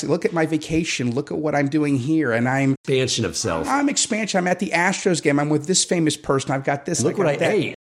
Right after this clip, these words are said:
Speaker 1: I mean, I've, I, I can't go and say what <laughs> I've told you before, what I wanna go and respond to people, go and put up pictures of food that they ate. I just have to tell you, though, it, it really,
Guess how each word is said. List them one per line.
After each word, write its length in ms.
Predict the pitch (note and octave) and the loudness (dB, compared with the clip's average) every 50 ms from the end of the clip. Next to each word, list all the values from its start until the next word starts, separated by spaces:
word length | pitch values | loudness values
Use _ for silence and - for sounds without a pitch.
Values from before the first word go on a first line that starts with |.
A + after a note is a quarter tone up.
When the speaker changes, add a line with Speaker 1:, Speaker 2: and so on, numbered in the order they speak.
| _ - | _ -2
Speaker 1:
I 140 | - B2+ C#3+ | 0 0 2
mean, 140 | D3+ D3 C#3+ | 2 2 2
I've, 280 | C#3+ D#3 D3+ D3 C#3 - - - | 2 0 0 -4 -8 -12 -12 -14
I, 320 | - - A#2+ A#2+ A#2 A#2+ A#2 - | -10 -4 -2 -2 0 0 -2 -2
I 80 | A2+ | -4
can't 260 | A2+ - - C#3 B2 A2+ | -2 0 2 2 2 4
go 140 | - A2+ | 4 4
and 100 | A2 A2+ | 4 4
say 180 | - - C#3 C3 | 4 4 2 2
what 400 | A2+ A2 A#2+ B2 - - - - | 2 2 2 0 0 -2 -8 -6
<laughs> 40 | - | -2
I've 160 | C3 A2+ G#2+ | -2 -2 -2
told 240 | - - C#3 B2 A#2 | 0 0 0 2 2
you 60 | A#2+ | 0
before, 400 | A#2 A#2 G#2+ - - B2 A2+ G#2+ | 0 0 0 -2 0 0 0 0
what 260 | - - B2 A#2+ A2+ - - | 0 0 -2 -2 0 0 0
I 60 | C3 | 0
wanna 180 | A#2+ A#2 A#2+ A#2 | 2 2 2 2
go 100 | A2 A#2+ | 2 2
and 80 | G#2+ G#2 | 0 0
respond 380 | A2 - - - B2 A#2 A2 | 0 -2 0 0 2 2 2
to 60 | A#2 | 0
people, 280 | A2+ B2+ A#2 A#2 - A2+ | 0 -2 -2 -2 -2 -4
go 140 | G#2 - A#2 | -2 0 0
and 100 | G#2+ G#2 | 0 0
put 140 | - B2 A2+ | 0 -2 -2
up 220 | A2+ - - _ _ _ _ | -2 -4 -10 _ _ _ _
pictures 300 | - C#3+ C#3 - B2 G#2+ | -2 -2 0 0 -2 -2
of 140 | A2 - - | -4 -4 -2
food 220 | - C#3+ C3 B2 | 0 2 2 2
that 160 | B2+ A2 F#2+ - | 2 0 0 0
they 120 | - G#2 | -2 -2
ate. 200 | - G#2 G2+ G2+ - _ _ - | -2 -2 -4 -6 -6 _ _ -2
I 140 | A#2+ A2+ A#2 | 0 0 2
just 200 | A#2 B2+ B2+ - | 2 2 2 2
have 160 | - B2 A#2 | 2 0 -2
to 80 | - A#2 | -2 -4
tell 160 | - - A#2 | -2 0 2
you, 140 | A#2 A2+ A2 | 2 2 2
though, 160 | G#2 G#2+ G#2 | 2 2 2
it, 280 | G#2 A2+ A#2 A2 A2+ - - - | 2 0 0 -2 -4 -8 -12 -10
it 200 | - A2+ A2 - - | -8 -8 -6 -6 -2
really, 480 | A#2+ B2 B2+ B2+ B2 A#2+ A#2 A2+ A2+ | 0 2 4 4 6 4 4 2 0